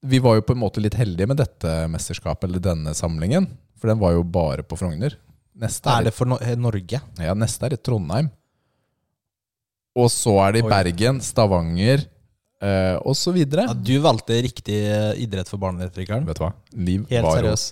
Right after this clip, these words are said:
Speaker 1: Liv var hos, eh, eh, noen andre, du kjenner dem også litt, Rane, som driver med cheerleading.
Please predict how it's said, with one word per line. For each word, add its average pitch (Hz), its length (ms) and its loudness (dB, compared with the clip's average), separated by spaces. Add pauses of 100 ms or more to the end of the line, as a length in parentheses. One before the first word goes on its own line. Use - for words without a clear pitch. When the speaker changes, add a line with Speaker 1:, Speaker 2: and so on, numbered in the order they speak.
(140)
Speaker 1:
Liv 95 220 -4
var 76 280 -4
hos, - 380 -6
eh, 78 520 -6 (760)
eh, 82 640 -12 (240)
noen 92 140 -2
andre, 87 220 -4
du 82 100 -6
kjenner 80 280 -6
dem 73 80 -6
også 73 320 -4
litt, 85 180 -10
Rane, 78 260 -4 (680)
som 90 300 -6
driver 80 220 -6
med 76 220 -6
cheerleading. 82 440 -6